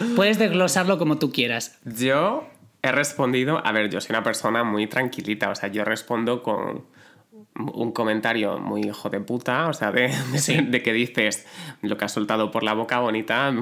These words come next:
Speaker 1: quédate en tu casa".
Speaker 2: Ok.
Speaker 1: Porque yo soy muy de, del comentario, mm,
Speaker 2: Emocional, ¿no? Lo que te pasa
Speaker 1: No, no
Speaker 2: en ese
Speaker 1: emocional,
Speaker 2: momento.
Speaker 1: sino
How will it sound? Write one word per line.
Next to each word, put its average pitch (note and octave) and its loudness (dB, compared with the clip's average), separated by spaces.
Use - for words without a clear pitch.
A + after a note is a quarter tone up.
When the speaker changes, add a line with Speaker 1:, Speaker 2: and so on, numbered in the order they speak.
Speaker 1:
quédate A2+ 0
en A#2 -2
tu A#2+ 0
casa". G#2+ -2
Speaker 2:
Ok. C#3+ -2
Speaker 1:
Porque G2+ -2
yo G2+ -2
soy - -4
muy A2 0
de, G2+ 0
del G2+ -4
comentario, G#2 -2
mm, F2+ -4
Speaker 2:
Emocional, C3 0
¿no? A#2+ 0
Lo C#3 2
que C3 -2
te A#2 -2
pasa C3+ -2
Speaker 1:
No, F#3 4
no E3+ 2
Speaker 2:
en - 2
ese A3+ 2
Speaker 1:
emocional, A#2+ 2
Speaker 2:
momento. G#2+ -2
Speaker 1:
sino G#2+ 0